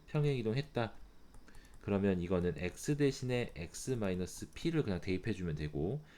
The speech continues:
그다음 Y 대신에 Y 마이너스 P를 대입해주죠. 근데 여기서 조금 헷갈리는, 헷갈릴 수 있는 건 점을 이동하면, 점을 X축 방향으로 P,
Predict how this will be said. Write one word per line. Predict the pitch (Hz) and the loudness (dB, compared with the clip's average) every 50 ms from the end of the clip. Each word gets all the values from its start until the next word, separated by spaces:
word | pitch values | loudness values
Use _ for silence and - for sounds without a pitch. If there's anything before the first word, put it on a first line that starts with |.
| - - - | -20 -20 -10
그다음 | - 90 85 - | -8 -6 -6 -4
Y | 76 80 80 87 98 113 110 | -4 -2 0 2 2 2 4
대신에 | 113 101 90 - - 104 117 139 156 165 143 | 2 2 2 0 -2 0 0 2 2 0 0
Y | - 82 80 78 90 113 127 | 0 0 0 0 0 0 0
마이너스 | 120 107 90 82 82 78 - - - - - | 0 -2 -2 -2 -2 -4 -6 -8 -12 -14 -10
P를 | - - 160 151 123 | -4 0 0 2 2
대입해주죠. | 80 80 78 76 - 78 73 - - - 76 76 - - - - - - - - - - - - - - - - - - - - - - - - - - - | 2 0 -2 -2 -2 -4 -6 -6 -8 -8 -10 -10 -10 -14 -20 -20 -20 -20 -20 -20 -20 -20 -20 -20 -20 -20 -20 -20 -20 -20 -20 -20 -20 -18 -18 -18 -18 -14 -4
근데 | - 98 101 98 | 2 6 6 8
여기서 | 92 90 95 107 107 | 8 6 6 4 2
조금 | - 127 131 - - 143 131 | 0 -2 -4 0 2 2 2
헷갈리는, | 147 151 - 147 135 135 123 117 107 104 - | 2 4 4 4 4 4 2 0 -2 -2 -4
헷갈릴 | 120 - - 147 147 135 | -6 0 2 4 4 4
수 | - - 92 | 2 0 -2
있는 | 87 82 80 | 0 0 0
건 | 78 76 73 - - - | 0 -2 -2 -6 -10 -12
점을 | - - - 95 110 127 143 143 127 | -6 2 4 6 8 8 8 8 8
이동하면, | 101 78 87 82 82 76 69 69 76 87 127 151 - - - - - - - - - - - - - | 6 2 2 0 0 0 0 -2 -2 -4 -4 -8 -10 -14 -16 -18 -20 -20 -20 -20 -20 -20 -20 -20 -16
점을 | - - 95 95 95 104 127 143 151 156 151 147 151 | -10 -2 0 2 4 6 6 8 8 8 6 4 2
X축 | - 90 - - - - 123 - - - 123 - - | -2 -2 -2 -2 -4 -6 -6 -4 -4 -6 -6 -4 -2
방향으로 | - 107 107 107 107 104 101 101 101 98 - | -2 0 2 2 0 0 0 0 0 -2 -4
P, | - - - 131 120 104 | -6 -8 -6 -6 -6 -6